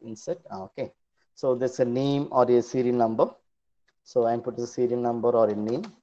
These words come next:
Uh, so I'm putting the name in the name of A, B, C, D. Okay. This for A student, this for B student, this for the C student.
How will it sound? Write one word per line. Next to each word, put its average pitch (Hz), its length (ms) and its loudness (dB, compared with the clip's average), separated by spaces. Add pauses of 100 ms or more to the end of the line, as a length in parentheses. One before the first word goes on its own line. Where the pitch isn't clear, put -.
(120)
Uh, 101 320 -8 (500)
so 131 480 0
I'm 131 160 0
putting 139 280 -8
the 143 100 4
name 143 580 0
in 127 120 -6
the 117 80 2
name 123 260 0
of 123 180 -2
A, 113 200 0
B, 147 140 0
C, 117 200 -4
D. 107 240 -6
Okay. 113 300 -4 (480)
This 117 240 -2
for 117 240 4
A 117 420 0
student, 113 400 -2
this 110 140 -8
for 113 140 2
B 113 260 -4
student, 107 460 -6
this 107 140 -8
for 107 140 -2
the 101 100 -6
C 123 220 -8
student. 123 480 -6